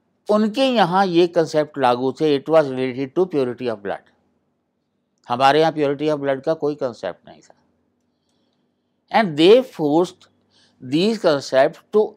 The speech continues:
our system of stratification, which they called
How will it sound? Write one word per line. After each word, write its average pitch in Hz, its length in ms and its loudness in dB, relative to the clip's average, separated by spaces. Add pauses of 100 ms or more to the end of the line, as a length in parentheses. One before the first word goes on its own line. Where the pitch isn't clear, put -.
(100)
our 160 280 4 (240)
system 135 280 -6
of 131 200 -6
stratification, 110 840 -6 (400)
which 139 240 -2
they 160 260 -2 (360)
called 120 320 0